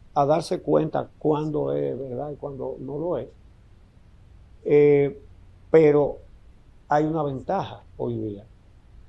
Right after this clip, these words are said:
Las cosas se saben. Antes tenía que ser una casualidad muy grande que ocurriera algo importante donde había una cámara. Ahora, lo que es una casualidad muy grande, que ocurra lo que ocurra, no haya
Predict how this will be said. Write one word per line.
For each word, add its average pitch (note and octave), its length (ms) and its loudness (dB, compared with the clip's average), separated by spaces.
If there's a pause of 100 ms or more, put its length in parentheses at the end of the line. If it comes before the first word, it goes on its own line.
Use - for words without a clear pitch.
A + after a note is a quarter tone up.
(160)
Las A#2+ 180 -6
cosas - 380 -4
se B2 100 -10
saben. G#2+ 380 -10 (840)
Antes A#3 540 2 (800)
tenía E3 260 0
que G3+ 60 -4
ser F#3+ 100 -8
una A3 100 -6
casualidad E3 400 0
muy E3 200 -2
grande A#2+ 420 -2
que - 100 -10
ocurriera G3 560 4
algo G3+ 220 4
importante D#3 640 0
donde D3 240 0
había C#3 240 2
una C#3 220 -2
cámara. G#2+ 360 -4 (1700)
Ahora, D#3+ 560 6 (800)
lo D#3+ 280 6
que A3 100 4
es C4 40 8
una D#4 140 2
casualidad A3+ 480 8
muy A#3 180 0
grande, E3+ 320 2
que G3+ 220 4
ocurra C4 400 2
lo C4+ 100 4
que G#3 80 4
ocurra, E3 400 6
no F3+ 300 2
haya D3 360 0